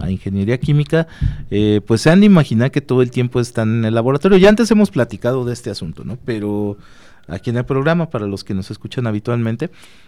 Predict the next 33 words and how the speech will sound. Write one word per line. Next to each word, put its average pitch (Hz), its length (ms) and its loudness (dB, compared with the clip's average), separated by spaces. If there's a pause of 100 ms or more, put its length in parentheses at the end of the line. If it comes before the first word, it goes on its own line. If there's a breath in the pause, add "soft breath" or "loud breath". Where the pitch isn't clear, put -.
(160 soft breath)
este, 110 360 -2
pero 120 880 4
la 120 140 4
verdad 160 280 4
es 262 120 0
que 233 100 -2
los 160 160 2
ingenieros 131 440 0
químicos 147 460 0
hacemos 110 360 -4
muchísimas 90 640 -6
otras 85 300 -10
cosas 156 320 -4 (480 loud breath)
y 110 760 2 (160)
ha-, 131 300 -2
hay 156 160 4
una 214 180 4
parte 196 220 0
que - 80 -2
es 175 80 2
muy 185 200 4
importante, 117 600 -2
que - 80 -6
es 117 60 -8
la 135 140 -4
parte - 280 -4
computacional. 101 920 -2 (420 loud breath)
De 110 100 2
hecho, 131 200 2
si 139 140 -2
ustedes 135 440 0
quieren 143 300 -2
estudiar 110 640 -2